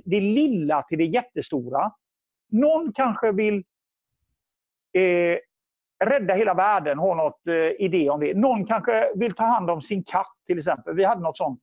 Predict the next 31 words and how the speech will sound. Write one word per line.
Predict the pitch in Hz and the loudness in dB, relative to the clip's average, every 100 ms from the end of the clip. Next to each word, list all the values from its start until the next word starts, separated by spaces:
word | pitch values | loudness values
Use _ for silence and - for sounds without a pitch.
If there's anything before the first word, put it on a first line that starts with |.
| 185 | -6
eh, | 147 143 143 | -4 -4 -4
drömprojekt. | 180 208 - - - - _ - _ _ _ _ _ _ _ _ _ _ _ _ - | -2 -2 -2 -8 -8 -10 _ -20 _ _ _ _ _ _ _ _ _ _ _ _ -2
Och | 311 320 | 0 4
då | 339 202 | 4 4
har | 277 | 4
vi | 349 | 2
märkt | 302 269 151 | 2 0 0
att | 190 269 | -4 -2
våra | 185 160 | 0 2
läsare | 311 349 - 170 160 - | 2 0 0 0 -2 -2
älskar | 320 302 - - 170 | 0 0 -2 -2 0
de | 226 339 | 2 2
här | 220 | -2
artiklarna. | - - - 135 135 - | -2 -4 -2 -2 -2 -4
Det | 233 | -6
spelar | 185 302 320 | -2 0 0
ingen | 285 311 | 2 2
roll | 320 226 269 233 - | 2 2 2 -2 -2
om | 220 220 | 0 2
det | 233 | 2
är | 226 - | 2 2
om | 226 214 | 2 0
projektet | 254 240 214 185 165 | 0 0 0 -2 -2
om | 180 | -2
katten | - 277 - - 277 277 262 | -2 -4 -4 -2 0 0 0
eller | 233 | 0
om | 233 | 2
att | 240 208 | 2 2
rädda | 160 | 2
hela | 185 147 | 2 2
världen. | 165 120 - | 2 0 -4